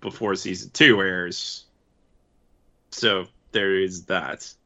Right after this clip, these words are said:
But, yeah, I, I, I really think they will just truck line along into season two, and whether or not they do all ten or just five episodes is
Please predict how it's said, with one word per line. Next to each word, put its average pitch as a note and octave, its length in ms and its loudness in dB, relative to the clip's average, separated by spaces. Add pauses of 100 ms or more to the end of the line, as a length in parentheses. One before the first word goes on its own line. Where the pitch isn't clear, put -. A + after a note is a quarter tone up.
(1200)
But, D2+ 240 -10 (640)
yeah, D#2+ 240 -2
I, A2 280 4 (200)
I, A2 180 4
I A2+ 240 8
really C3+ 340 8
think B2+ 180 2
they A#2 160 4
will G#2 280 2
just - 300 -6
truck - 280 0
line A2 240 2
along G#2+ 320 0
into F#2+ 400 0
season G2+ 340 2
two, F3 300 8
and C#3+ 80 4
whether C3+ 260 6
or A#2 60 4
not A#2 240 4
they G#2 140 2 (260)
do A2 320 2
all G#2+ 300 4
ten C#3+ 500 4
or A2+ 280 -4 (100)
just - 360 -6 (100)
five A2+ 280 4
episodes G2 640 -8
is F2 400 -10